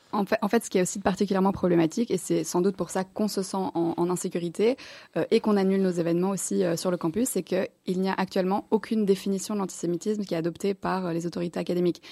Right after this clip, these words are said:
Quand on ne sait pas où tracer la ligne en ce qui est, euh, de ce qui est acceptable et de ce qui ne l'est pas, c'est normal que nous, on a peur. C'est-à-dire que nous, on vient avec, on vient avec des, des demandes, des plaintes, ce que nous, on considère antisémite quand nous, on se sent en danger.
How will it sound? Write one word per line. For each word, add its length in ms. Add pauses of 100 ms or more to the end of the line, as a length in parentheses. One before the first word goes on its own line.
(320)
Quand 180
on 40
ne 60
sait 140
pas 180
où 80
tracer 300
la 100
ligne 320
en 80
ce 80
qui 140
est, 180 (420)
euh, 60 (160)
de 140
ce 100
qui 80
est 100
acceptable 520
et 40
de 100
ce 80
qui 100
ne 60
l'est 100
pas, 220 (200)
c'est 100
normal 300
que 80
nous, 100
on 120
a 80
peur. 240
C'est-à-dire 280
que 200 (160)
nous, 260
on 80
vient 220
avec, 380 (100)
on 80
vient 180
avec 300
des, 180
des 160
demandes, 400
des 100
plaintes, 400 (500)
ce 100
que 100
nous, 120
on 80
considère 360
antisémite 400
quand 120
nous, 140
on 100
se 120
sent 120
en 80
danger. 400